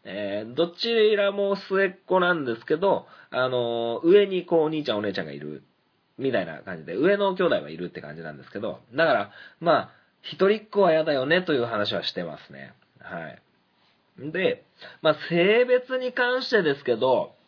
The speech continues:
まあ、僕は絶対男の子がいてサッカーしてほしいなって思うじゃないですか。いや、そうじゃなくて、やっぱ僕女の子がいたら絶対可愛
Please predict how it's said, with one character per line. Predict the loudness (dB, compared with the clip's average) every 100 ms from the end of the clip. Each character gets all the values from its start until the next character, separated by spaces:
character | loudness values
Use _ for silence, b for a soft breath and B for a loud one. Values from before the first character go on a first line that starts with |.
| _ B B B B -4
ま | -2
あ、 |
僕 | -2 -4 0
は | 2 2
絶 | 0 -6 -2
対 | 0 0
男 | -2 -4 -4 -2
の | -2 -2
子 | -2 0
が | 0
い | -2 -2
て | 0 2 2 0
サ | -4
ッ | -4 _
カ | -2 -2
ー | -2
し | -2
て | -4
ほ | -4
し | -2 0 0
い |
な | -2 -4
っ | -4
て | -8 -8 -8 -10 B B B
思 | 0 4 4
う | 2
じ | 0
ゃ | -4
な | -6
い | -8
で | -14
す | -10
か。 | -8 -8 -12 _ b b b b b _ _ -2
い | 0
や、 |
そ | 2 2
う | 2
じ |
ゃ | 2
な |
く | 0
て、 |
や | -2
っ |
ぱ | -2
僕 | -6 -4
女 | -2 -2 -4 -4
の | -4
子 | 0 0 0
が | -2 -2
い | -4
た | -6 -6
ら | -6 -8 _ -10
絶 | -6 -6 -8 -8
対 | -4 -4
可 | -4 -2 -2
愛 | -2 -4